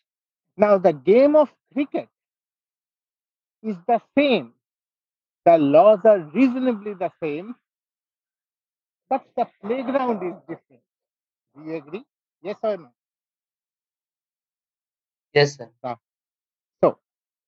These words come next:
Speaker 1: most of the people, they only what they do, the average people, all they do is to up their game. And you have seen a lot of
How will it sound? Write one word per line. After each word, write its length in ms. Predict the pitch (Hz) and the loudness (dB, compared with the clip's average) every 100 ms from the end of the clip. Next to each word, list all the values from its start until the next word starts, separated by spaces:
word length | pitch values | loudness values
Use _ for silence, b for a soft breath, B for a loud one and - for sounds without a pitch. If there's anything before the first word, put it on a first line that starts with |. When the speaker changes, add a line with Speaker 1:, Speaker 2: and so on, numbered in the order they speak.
| - | -12
Speaker 1:
most 380 | 156 226 285 - | 2 4 4 2
of 140 | 269 | 2
the 120 | 220 196 | 4 2
people, 520 | 196 196 - 160 113 _ _ _ _ _ _ - | 0 -4 0 0 -2 _ _ _ _ _ _ 2
they 160 | 196 - _ | 4 4 _
only 380 | 196 226 262 277 | 4 6 8 6
what 380 | 233 185 185 160 | 4 2 -4 2
they 160 | 190 143 | 2 4
do, 360 | 170 190 127 127 _ _ - | 2 0 -4 -14 _ _ -12
the 80 | 165 _ 175 | -12 _ -8
average 460 | 185 190 226 233 _ - | -2 2 4 2 _ -12
people, 440 | 208 185 170 131 123 _ - 143 123 143 _ _ _ _ - | -10 -4 -4 -4 -14 _ -20 -20 -20 -20 _ _ _ _ 2
all 240 | 208 240 | 4 4
they 140 | 226 185 | 4 4
do 180 | 180 | 2
is 160 | 185 - 214 | -4 -2 -2
to 80 | 190 - | -2 -2
up 140 | 226 - 170 | -2 -2 2
their 320 | 185 180 165 143 | 4 6 4 2
game. 340 | 147 131 120 | 0 -2 0
And 180 | 143 165 | -2 0
you 60 | 160 | -2
have 180 | 185 175 - | -4 -6 -4
seen 200 | 190 151 | -4 2
a 100 | 160 | 2
lot 100 | |
of 80 | 170 | 2